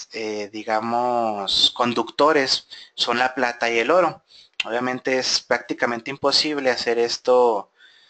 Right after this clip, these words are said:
eh, <laughs> utilizar estos electrodos de plata o de, o de, o de oro, ¿verdad? Por lo que sí utilizamos algunas aleaciones de plata, ¿por qué no? Eh, cobre es lo más común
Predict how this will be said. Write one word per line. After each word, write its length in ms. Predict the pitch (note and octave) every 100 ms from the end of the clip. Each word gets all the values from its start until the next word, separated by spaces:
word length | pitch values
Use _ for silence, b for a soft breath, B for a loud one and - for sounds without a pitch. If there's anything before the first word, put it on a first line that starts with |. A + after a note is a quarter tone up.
| b -
eh, 380 | G2+ G2 G2 G2+ -
<laughs> 300 | - - A#2+
utilizar 360 | A#2+ A2+ A#2+
estos 300 | A#2 C3+ -
electrodos 580 | A#2+ G#2+ G2+ A2+ A2+ B2
de 80 | A#2
plata 380 | G2+ F#2+ G#2+ G#2+
o 40 |
de, 380 | G#2 G2+ F#2+ - -
o 100 | G2+
de, 120 | G2 -
o 120 | A2
de 140 | G#2 A2
oro, 200 | F3+ D#3
¿verdad? 340 | A2+ A2 C3 - B B B _
Por 140 | A#2+ A#2
lo 120 | A2+
que 120 | A2+
sí 180 | - B2
utilizamos 540 | B2 D3 C3+ B2 C#3+
algunas 340 | B2+ A#2 B2 C#3+
aleaciones 480 | B2 G#2+ A2 A#2
de 80 | C3+
plata, 480 | - C#3+ C#3+ F3 F3+
¿por 180 | - -
qué 120 | A#2
no? 320 | A#2+ D3+ F#3 B B B B
Eh, 280 | G#2+ G#2 -
cobre 340 | A#2+ C3 F3
es 60 | D#3+
lo 120 | D3
más 200 | C#3 C3
común 480 | - B2+ B2+ F3+ G3